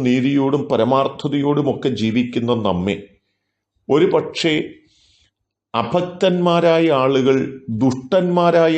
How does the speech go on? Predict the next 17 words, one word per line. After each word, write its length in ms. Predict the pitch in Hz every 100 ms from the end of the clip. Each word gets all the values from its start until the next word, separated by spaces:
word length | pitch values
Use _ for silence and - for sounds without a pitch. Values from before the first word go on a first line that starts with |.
| 147
ആളുകൾ 400 | 120 127 123 127 - - - _ _ _ _
കയ്യേറ്റം 680 | 139 123 139 175 180 180 185 170
ചെയ്യുകയോ 600 | - 127 127 127 131 127 123 - - _ _ _ _
ഒക്കെ 380 | 117 - - 202 -
ചെയ്തെന്ന് 480 | - 135 135 143 139
വരാം. 340 | 117 113 113 110 - _ _ _ _ _ 113
എന്നാൽ 240 | 120 131 131
നമുക്ക് 480 | 131 156 175 175
വേണ്ടി 340 | 175 175 170 160
വെളിപ്പെടുകയും 880 | 135 123 139 - 147 143 131 135 139 135 - - _ _ _ -
ദുഷ്ടന്റെ 760 | 113 131 139 - 196 185 180 175
കൈകളിൽ 540 | 156 135 139 147 147 143
നിന്ന് 340 | 143 143 143 135 - - - _ -
നമ്മെ 300 | 120 131 147 131
വിടുവിക്കുകയും 760 | 120 139 160 185 180 185 175 165
ചെയ്യുന്ന 440 | - 113 127 123 127 - - - - - - -
ഒരു 160 | 143